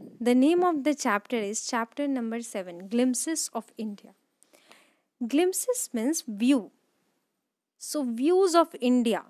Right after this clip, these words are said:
it means in this chapter, we'll study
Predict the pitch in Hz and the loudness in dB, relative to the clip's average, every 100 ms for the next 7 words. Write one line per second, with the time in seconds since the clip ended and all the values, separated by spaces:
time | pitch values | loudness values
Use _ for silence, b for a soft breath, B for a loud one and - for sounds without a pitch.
0 | _ 247 - - 208 233 302 - - - | _ -14 -12 -8 -4 -4 -4 -8 -18 -8
1 | 240 226 214 294 320 - - 214 208 - | -2 -2 0 -2 -4 -8 -4 -4 -4 -8
2 | 208 196 285 339 b b b b b b | -8 -6 -6 -8 b b b b b b
3 | _ _ - 269 339 - 254 214 214 233 | _ _ -4 -2 0 -2 -2 -2 -2 -6
4 | 339 | -6